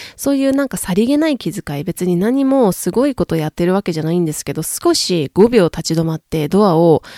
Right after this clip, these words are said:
あの、次の人に、「あ、どうぞ」っていう風にやるとか、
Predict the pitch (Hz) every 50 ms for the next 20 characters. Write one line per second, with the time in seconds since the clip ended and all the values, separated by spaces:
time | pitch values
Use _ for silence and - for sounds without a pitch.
0 | - - - - - 160 160 151 - - 196 208 220 208 180 175 - - 156 151
1 | 165 190 226 214 - - - 196 - _ - 233 208 214 214 220 - _ _ -
2 | 117 147 165 170 151 156 156 156 160 156 156 165 165 175 - - 165 - - 208
3 | 202 170